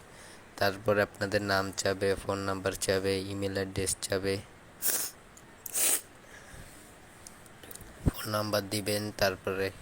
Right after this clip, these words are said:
ইমেল অ্যাড্রেস দিবেন, তারপরে পাসওয়ার্ড দিবেন, কনফার্ম পাসওয়ার্ড দিবেন।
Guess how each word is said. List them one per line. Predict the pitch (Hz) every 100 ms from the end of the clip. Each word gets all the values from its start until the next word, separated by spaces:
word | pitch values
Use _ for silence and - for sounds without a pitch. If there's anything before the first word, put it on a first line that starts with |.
| - - - - 107
ইমেল | 101 98
অ্যাড্রেস | 98 95 101 98
দিবেন, | 95 98 98 104 104 - - - - - - - - - - - - - - -
তারপরে | 98 98 - 98 98 - -
পাসওয়ার্ড | - 98 - 101 95 98
দিবেন, | 104 101 104 107 110 - -
কনফার্ম | - 95 95 101 95 -
পাসওয়ার্ড | 98 - 98 98
দিবেন। | 98 101 104 113